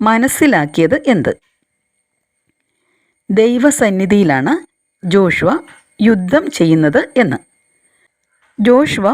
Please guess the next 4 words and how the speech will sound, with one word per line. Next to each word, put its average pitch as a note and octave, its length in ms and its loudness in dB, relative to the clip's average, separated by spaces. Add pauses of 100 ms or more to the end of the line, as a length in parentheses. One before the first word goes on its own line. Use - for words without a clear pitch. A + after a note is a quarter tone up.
(120)
പൂർണ്ണമായി A3+ 640 2 (220)
പിൻചെന്നത് A3+ 680 2 (120)
ആരെ? A#2+ 260 0 (720)
ശക്തനായവനെ. G3+ 1040 -2